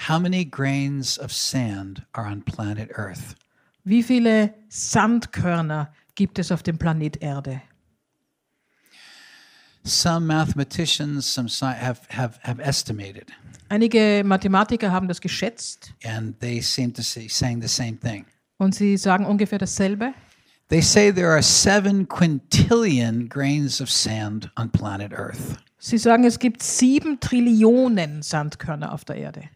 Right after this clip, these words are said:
Speaker 1: Seven quintillion.
Speaker 2: Sieben Trillionen.
Speaker 1: What is seven quintillion?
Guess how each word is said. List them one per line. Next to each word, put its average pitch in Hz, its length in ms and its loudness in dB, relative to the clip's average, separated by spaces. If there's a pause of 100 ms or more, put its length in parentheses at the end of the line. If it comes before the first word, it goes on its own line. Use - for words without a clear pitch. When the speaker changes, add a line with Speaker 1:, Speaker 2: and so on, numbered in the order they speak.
(140)
Speaker 1:
Seven 135 600 -8
quintillion. 107 880 -6 (300)
Speaker 2:
Sieben 233 560 2
Trillionen. 185 920 2 (1500)
Speaker 1:
What 151 260 -4
is 147 280 0
seven 127 360 0
quintillion? 110 800 -2